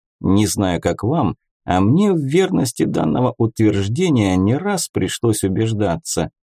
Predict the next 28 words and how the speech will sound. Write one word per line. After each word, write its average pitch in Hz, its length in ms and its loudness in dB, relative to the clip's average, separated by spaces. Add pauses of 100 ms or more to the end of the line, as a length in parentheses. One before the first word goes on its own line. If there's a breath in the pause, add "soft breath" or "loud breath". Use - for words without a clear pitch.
(280)
Или 98 240 2
директива 101 840 0
сверху 147 600 -2
поступила? 131 800 -2 (400)
Тогда 120 380 0
да, 139 320 2 (360)
тогда 95 500 0
в 165 60 -8
сторону 151 560 0
не 139 140 0
вильнешь». 98 720 0 (1120)
«Что - 520 0
у 285 100 4
тебя 220 360 -2
за 87 240 -2
натура, 135 600 0 (100)
Киф?» - 380 -2 (360)
поинтересовался 101 1040 0
Валяев. 92 480 0 (200)
«Даже - 420 -2
не 180 160 0
зная 160 360 -2
того, 156 260 -2
о 160 80 0
чем 131 300 -2
конкретно 123 720 0
идет 147 280 0
речь, 226 320 -2